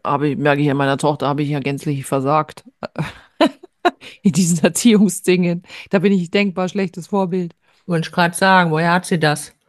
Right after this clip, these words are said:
Speaker 1: Ja, sag ich ja, ich bin denkbar.
Speaker 2: <laughs>
Speaker 1: Und vor allem, ich kann mich auch für alles begeistern.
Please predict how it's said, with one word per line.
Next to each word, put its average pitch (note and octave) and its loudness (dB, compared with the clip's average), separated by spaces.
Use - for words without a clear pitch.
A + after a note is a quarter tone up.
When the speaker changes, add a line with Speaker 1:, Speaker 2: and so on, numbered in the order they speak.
Speaker 1:
Ja, G3+ 2
sag A#3+ 2
ich A#3+ 2
ja, F3 2
ich E3 -6
bin E3+ -4
denkbar. F3 0
Speaker 2:
<laughs> - -4
Speaker 1:
Und D#3+ -6
vor D#3 -2
allem, E3 0
ich - -10
kann F3+ -2
mich F3 0
auch D3+ -2
für - -4
alles E3+ -2
begeistern. D#3+ -6